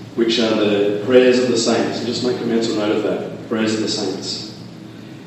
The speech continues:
And they sang a new song, saying, "Worthy are you to take the book, to break its seals, for you were slain and purchased for God with your, your blood men from every tribe and tongue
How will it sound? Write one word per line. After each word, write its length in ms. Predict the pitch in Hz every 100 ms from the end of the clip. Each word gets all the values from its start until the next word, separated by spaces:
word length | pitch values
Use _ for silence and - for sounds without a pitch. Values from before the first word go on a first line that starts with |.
| - - -
And 100 | 113
they 140 | 190
sang 320 | 190 190 180
a 20 |
new 140 | 175 185
song, 480 | - 190 185 - -
saying, 560 | 135 131 127 120 123
"Worthy 360 | 147 202 202 185
are 100 | 151
you 340 | 151 147 -
to 140 | - 135
take 460 | 139 131 131 -
the 60 | 131
book, 680 | 165 160 - - - - -
to 80 | -
break 280 | - 131 135
its 160 | -
seals, 800 | - - - - - - - - - -
for 60 |
you 140 | 123 165
were 80 |
slain 480 | 165 - 170 151 113
and 260 | 110 110 -
purchased 800 | 139 135 - - - - - - - -
for 200 | - 190
God 340 | - - -
with 140 | 110 110
your, 140 | 107 107 - - - -
your 100 | -
blood 400 | 120 156 - -
men 320 | 139 151 165
from 300 | - - 117 123
every 300 | 147 170 -
tribe 480 | 120 117 113 135
and 120 | 123 117
tongue 520 | 117 101 107 107